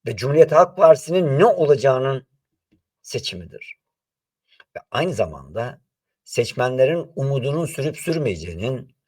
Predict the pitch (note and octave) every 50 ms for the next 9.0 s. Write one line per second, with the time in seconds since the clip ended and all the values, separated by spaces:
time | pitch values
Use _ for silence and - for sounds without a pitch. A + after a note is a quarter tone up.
0 | _ _ _ _ _ _ - A#2+ B2 C3 C3+ C3+ C3+ C#3+ - - C#3+ C3+ D#3 F3+
1 | E3 B2+ A#2 B2 B2+ B2+ A2+ C3+ C#3 C#3 C#3 C#3 D#3 E3+ D#3+ - - C3 - -
2 | B2+ D#3+ - - - - B2+ - - F3 E3 C#3+ C3 B2+ A2+ A2+ B2+ B2 C3 C#3
3 | C#3 C3 - - F2+ - - F#2+ F#2 D#2+ D2+ - - _ - - - - _ _
4 | _ _ _ _ _ - E4 - - F3 F3 D#3 D#3+ D#3+ D3+ - - E3+ C#3 B2+
5 | B2 A#2 B2 A#2 - - - F#2+ F2 - - _ _ _ _ _ _ _ _ _
6 | _ - A2+ A2 G#2 - - - A2+ - - - E3+ F3 F3+ D3 G#2+ G#2 F2+ E2
7 | G#2+ A#2+ A2 A#2 A#2+ - - - _ _ _ _ _ _ _ _ _ - - G3
8 | E3 B2+ B2 D3 D#3 D#3 A2+ F#2 - - E2 D#2+ F#2+ F2+ - - A#2+ A#2+ B2+